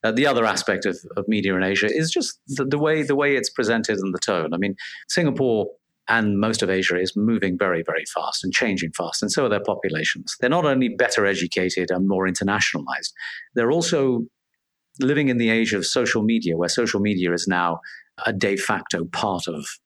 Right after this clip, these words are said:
our cultural experience. And the way they interact and the expectations they have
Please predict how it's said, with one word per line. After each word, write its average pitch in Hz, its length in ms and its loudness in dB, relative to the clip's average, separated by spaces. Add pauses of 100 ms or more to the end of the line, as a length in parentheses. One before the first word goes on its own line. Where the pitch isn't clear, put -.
(120)
our - 120 -2
cultural 95 420 -2
experience. - 600 -2 (500)
And 135 140 2
the 131 80 4
way 190 240 2
they 156 180 2
interact 110 560 2
and 110 100 4
the 113 80 4
expectations 120 840 0
they 98 160 2
have 104 380 2